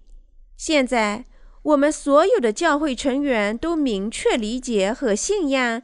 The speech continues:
水和圣灵的福音，但有些名义上的基督徒仍然不信仰这个真福音。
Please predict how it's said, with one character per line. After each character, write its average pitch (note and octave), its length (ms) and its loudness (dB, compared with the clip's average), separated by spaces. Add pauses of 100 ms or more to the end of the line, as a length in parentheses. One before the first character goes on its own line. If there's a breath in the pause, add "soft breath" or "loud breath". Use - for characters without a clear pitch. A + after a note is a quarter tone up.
(200 soft breath)
水 G#3 280 0
和 G3 200 -2
圣 G4 300 -2
灵 F#3+ 160 -4
的 F3+ 100 -2
福 F3 220 -6
音， A3 400 -6 (680)
但 A4 200 2
有 C#4+ 160 2
些 F4 240 -2
名 C4+ 280 0
义 E4+ 160 -2
上 C4+ 220 -2
的 G3 100 0
基 B3 160 -8
督 F#3 200 -2
徒 F#3 400 -2 (160 soft breath)
仍 B3+ 280 4
然 E4+ 240 -2
不 A3 120 -6
信 D4 260 -4
仰 C4+ 180 -2
这 B3 120 -4
个 G3+ 100 0
真 C4 300 -2
福 F#3 240 -4
音。 G#3+ 440 -6